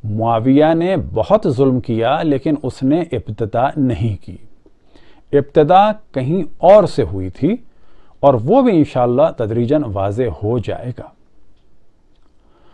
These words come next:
उर्दून के मशहूर व मारूफ इस्लामी कायदीन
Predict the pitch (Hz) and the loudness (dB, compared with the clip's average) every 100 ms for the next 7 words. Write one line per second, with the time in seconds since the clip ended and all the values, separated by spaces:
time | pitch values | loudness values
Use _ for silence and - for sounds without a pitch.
0 | _ - - 170 208 254 262 214 208 202 | _ -20 0 4 6 6 4 4 4 2
1 | - _ _ _ _ _ _ _ _ _ | -4 _ _ _ _ _ _ _ _ _
2 | _ _ 120 139 - 247 214 160 156 180 | _ _ -2 -2 0 2 2 2 2 2
3 | 196 - - - _ _ - 139 135 135 | 2 -2 -8 -20 _ _ -4 -2 0 0
4 | 143 175 175 - 117 117 120 160 175 170 | 2 0 -2 0 2 2 2 2 2 0